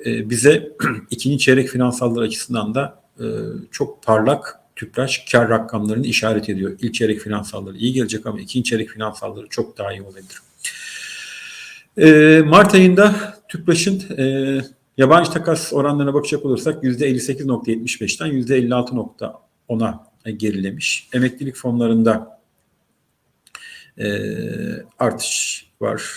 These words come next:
Yedi nokta kırk beşten sekiz altmış bire. Yatırım fonlarında da, e, artış var. Yüzde dört nokta yetmiş ikiden yüzde beş nokta elli beşe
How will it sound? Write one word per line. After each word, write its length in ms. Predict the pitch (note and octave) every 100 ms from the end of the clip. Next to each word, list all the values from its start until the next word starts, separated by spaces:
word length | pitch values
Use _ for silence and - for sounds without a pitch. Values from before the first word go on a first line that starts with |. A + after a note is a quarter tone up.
| -
Yedi 260 | G#2+ A2
nokta 400 | A#2 G#2+ - G#2+
kırk 220 | G2+ - -
beşten 300 | G2+ - A2
sekiz 320 | - - G#2+
altmış 420 | G2+ - - -
bire. 220 | G#2 D#3+ - _ - - _ _
Yatırım 280 | B2 A#2 C#3+
fonlarında 540 | C#3 C3+ C3+ C3+ C#3 A#2
da, 300 | F#2+ - - _ -
e, 60 | A2+ G#2+ G#2+ G#2+ A2 A2 A1 A1 A1 A1 A1 A1+ A#1 - - - - - -
artış 440 | A#2 G#2+ G#2 -
var. 60 | G#2+
Yüzde 260 | G2+ A2
dört 220 | G#2+ A2+ A2
nokta 220 | G#2 G#2+
yetmiş 300 | G#2 - -
ikiden 140 | C3
yüzde 240 | A2+ A2 A2+
beş 200 | A2 -
nokta 240 | A2 A2
elli 160 | G#2 G#2
beşe 360 | G#2 - F#2